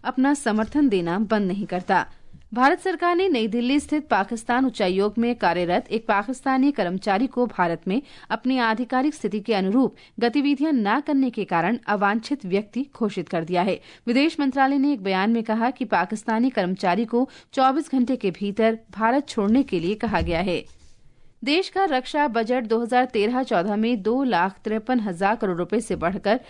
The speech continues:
दो हज़ार पच्चीस छब्बीस में छह लाख इक्यासी हजार करोड़ रुपए हो गया है। रक्षा मंत्रालय ने सोशल मीडिया पर एक पोस्ट में बताया कि रणनीतिक सुधारों, निजी क्षेत्र की भागीदारी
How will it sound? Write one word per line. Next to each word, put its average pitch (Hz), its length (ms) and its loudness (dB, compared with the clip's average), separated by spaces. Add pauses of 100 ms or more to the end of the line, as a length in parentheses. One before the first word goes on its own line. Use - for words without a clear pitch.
(200)
दो 269 200 2
हज़ार 294 240 2
पच्चीस 226 460 -2
छब्बीस 185 400 -2
में 214 220 0
छह 254 220 0
लाख 185 320 2 (220)
इक्यासी 277 520 0
हजार 214 360 0
करोड़ 185 240 -2
रुपए 175 200 -4
हो 196 140 -4
गया 170 140 -2
है। - 180 -4 (280)
रक्षा 254 300 2
मंत्रालय 233 420 0
ने 240 140 2
सोशल 220 360 -2
मीडिया 202 320 0
पर 202 160 -2
एक 175 200 -6
पोस्ट 220 300 -2
में 220 80 0
बताया 214 360 0 (280)
कि 262 120 0
रणनीतिक 269 500 0
सुधारों, 226 460 0 (120)
निजी 226 220 0
क्षेत्र 220 340 -2
की 233 160 -4
भागीदारी 175 600 -2